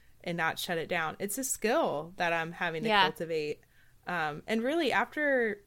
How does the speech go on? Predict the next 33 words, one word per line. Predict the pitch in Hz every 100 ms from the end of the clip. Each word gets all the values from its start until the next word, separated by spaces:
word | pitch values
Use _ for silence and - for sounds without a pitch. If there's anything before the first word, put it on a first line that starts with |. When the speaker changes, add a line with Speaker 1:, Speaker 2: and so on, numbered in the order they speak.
| -
Speaker 1:
after | 185 220
the | 202
election, | 180 160 160 - 165
when | 160
we | 160
started | 160 208 311 302
Kindreds, | - 160 147 147 143 - - - - - -
I | - 190 196 196 - - - -
had | - 214 240
this | 196 180 -
really | 175 185 185
clear | - 196 175
conviction | 175 175 165 214 - 170 151 147 165
that | 165 151 147 - - -
some | - - 185
of | 175
the | 180
work | 165 160
that | - 170
I | 165
could | 180
do | 165 247 208
would | 170 160
be | 170 165
to | 160 - 165 156
build | - 165 156
relationships | 160 156 156 165 - 165 -
with | 160 156 151 - - -
white | 160 147 -
evangelical | 156 165 170 170 190 214
<laughs> |
Christians. | 214 370 - 165 160 185 -
And | 196 185 180